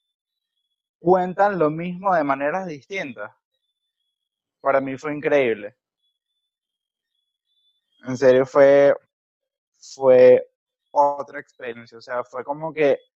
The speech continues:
en ese momento yo como guionista dije, "Hay formas de contar historias de las que yo no tengo ni idea", y me voló la cabeza,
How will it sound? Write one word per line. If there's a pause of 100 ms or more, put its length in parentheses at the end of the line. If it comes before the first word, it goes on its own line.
(340)
en
ese
momento
yo
como
guionista
dije, (680)
"Hay
formas
de
contar
historias (260)
de
las
que
yo
no
tengo
ni
idea", (1800)
y (140)
me
voló
la
cabeza,